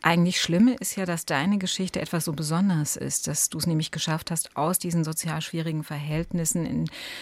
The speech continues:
denen du groß geworden bist, ähm, rauszukommen. Ähm, und auf der Tafel, an der Tafel,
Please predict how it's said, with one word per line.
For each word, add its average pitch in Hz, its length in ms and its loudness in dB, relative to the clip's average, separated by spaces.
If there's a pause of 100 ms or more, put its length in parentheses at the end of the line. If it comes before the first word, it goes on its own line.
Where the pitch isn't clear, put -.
(260)
denen 170 140 6
du 170 60 2
groß 165 300 -2
geworden 160 460 0
bist, 156 380 0
ähm, 156 360 2 (320)
rauszukommen. 151 880 2 (720)
Ähm, 165 520 4
und 165 320 0
auf - 260 0
der - 200 0
Tafel, 165 540 2
an 180 180 6
der 170 140 6
Tafel, 175 600 2